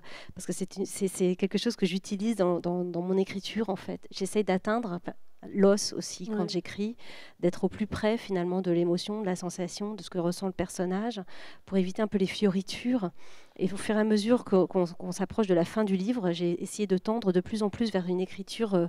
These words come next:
Speaker 1: de l'épure,
Speaker 2: Mhm.
Speaker 1: euh, parce qu'on arrive dans des épisodes qui sont vraiment dramatiques et on termine bien sûr par un, par la, la disparition d'Henri Gautier dans ses marches de la mort, hein, lors de, lors de l'évacuation du camp par les Allemands, euh, qui, euh, qui fuyaient, euh, la, l'avancée des Alliés, hein, euh, et donc on,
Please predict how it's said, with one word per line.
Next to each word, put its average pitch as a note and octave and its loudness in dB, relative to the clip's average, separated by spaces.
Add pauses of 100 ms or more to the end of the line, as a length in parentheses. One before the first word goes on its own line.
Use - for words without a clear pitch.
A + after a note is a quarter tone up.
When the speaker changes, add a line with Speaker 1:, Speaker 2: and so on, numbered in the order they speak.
Speaker 1:
de F#3 4
l'épure, G#3+ -2
Speaker 2:
Mhm. G#3+ -10 (520)
Speaker 1:
euh, F3 -2
parce - -2
qu'on G3 4
arrive F3 0
dans F3+ 0
des E3+ -4
épisodes F#3 0
qui - -12
sont F3 0
vraiment F3+ 2
dramatiques F3+ -2
et F3 2
on E3 -2
termine F#3 -2
bien E3 -2
sûr - -4
par E3 -4
un, E3 -8 (840)
par E3+ 2
la, C3+ 0
la C3+ -4
disparition F3 -2
d'Henri F3 2
Gautier F3+ 2
dans F3+ -4
ses F3+ -4
marches F3+ -4
de - -4
la F3 -2
mort, G3+ 2
hein, G3 -4
lors F3 -2
de, F3+ -2 (540)
lors F3 2
de E3 4
l'évacuation F#3 0
du E3+ -4
camp F3+ 0
par F3 -4
les F3 -6
Allemands, F3+ 0
euh, - -4
qui, - -6
euh, - -8
qui - -14
fuyaient, F3 0
euh, D3+ 0
la, D3+ -6
l'avancée D#3+ -6
des E3+ -2
Alliés, G3+ -2
hein, F#3 -6
euh, - -12
et - -14
donc F#3 -6
on, D3 -10